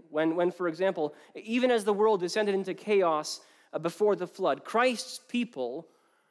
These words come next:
were holding on to the promises of the gospel. And then after the flood, we have the example of Abram, who, who heard God's word to him, and by faith, by the work of the Spirit,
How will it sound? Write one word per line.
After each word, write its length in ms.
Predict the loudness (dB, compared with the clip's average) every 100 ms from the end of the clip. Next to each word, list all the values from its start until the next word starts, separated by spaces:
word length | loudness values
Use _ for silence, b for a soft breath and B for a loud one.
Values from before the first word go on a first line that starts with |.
| b _
were 120 | -4
holding 400 | 2 2 2 4
on 320 | 4 4 2
to 60 | -2
the 100 | -8
promises 680 | -2 0 0 -2 -4 -6 -10
of 140 | -14
the 80 | -6
gospel. 560 | -2 -2 -6 -16 -20 _ _ _ _ _ _ 0
And 160 | 4
then 100 | 4
after 240 | 4 2 -2
the 120 | -2
flood, 300 | 0 0 0
we 120 | 0
have 140 | 0
the 80 | 0
example 420 | -2 -2 -4 -2
of 80 | -2 0
Abram, 380 | 0 -2 -4
who, 180 | -2 -4 B B -2
who 160 | 0
heard 400 | 4 4 4 0
God's 360 | 2 2 2 0
word 300 | 2 2 0
to 120 | -6
him, 260 | -4 -2 -2
and 100 | 0
by 220 | 2 2
faith, 480 | -2 0 0 0 -2
by 120 | -2
the 80 | 0
work 280 | 0 0 -2
of 80 |
the 100 | -8
Spirit, 520 | -10 -6 -2 -2 -4